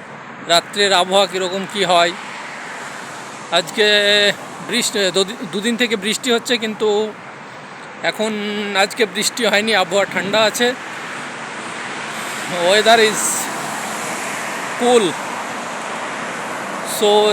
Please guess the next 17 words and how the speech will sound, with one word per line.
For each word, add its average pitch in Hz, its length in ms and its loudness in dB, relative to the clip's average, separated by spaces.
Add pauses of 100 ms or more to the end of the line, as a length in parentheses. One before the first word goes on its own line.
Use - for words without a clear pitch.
(100)
দেখি 214 260 4 (160)
আজকে 214 280 4 (320)
ব্লগ 196 380 8 (600)
ভিডিও 202 240 2 (100)
কেমন 202 260 2 (140)
বানাতে 196 300 4 (140)
পারি। 226 260 6 (1300)
আশা 208 200 4
করছি 214 220 0 (160)
আজকের 208 320 2
ব্লগ 214 180 8 (120)
ভিডিও 220 240 4 (1700)
বেশি 208 200 6 (120)
বড় 226 140 8 (160)
বানাবো 196 380 6
না, 247 60 8 (1300)
তার 190 160 10